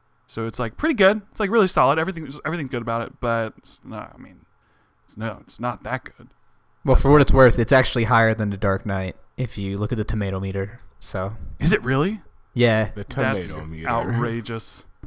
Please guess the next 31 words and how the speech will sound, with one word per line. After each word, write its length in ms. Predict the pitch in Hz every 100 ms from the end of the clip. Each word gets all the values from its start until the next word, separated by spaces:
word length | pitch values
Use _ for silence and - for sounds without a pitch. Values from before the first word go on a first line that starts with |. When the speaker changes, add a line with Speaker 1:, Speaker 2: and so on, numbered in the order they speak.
| - -
Speaker 2:
However, 280 | - 143 143
the 120 | 139
audience 400 | 139 139 143 139
score 240 | - 135 123
is 80 | 113
much 280 | 113 110
different. 440 | - 98 - 98 95
So 140 | -
the 100 | 107 113
audience 260 | 120 127
Speaker 1:
Yeah. 40 | 104
Speaker 2:
score 100 | 120
for 100 | 113
Dark 300 | 110 113 110
Knight 160 | 113
is 100 | 104
ninety-four 480 | 113 110 107 - 120
percent. 540 | 113 110 113 107 107 - - _ -
Black 240 | 127 123
Panther 460 | - 127 120 120 113
is 160 | 107
n-, 120 | 120 113 - -
seventy-nine 580 | - 131 113 107 107 104
percent. 400 | - - 76 - - - - - _ _ _ _ _ _ _ _ _ _ _ _ _ - - - - -
So 460 | - 76 80 80 - -
Speaker 1:
Black 240 | - 156 151
Speaker 2:
there 80 |
Speaker 1:
Panther 280 | 113 147 131
Speaker 2:
is 160 | 127 120
Speaker 1:
is 60 |
not. 460 | 135 143 147 135 131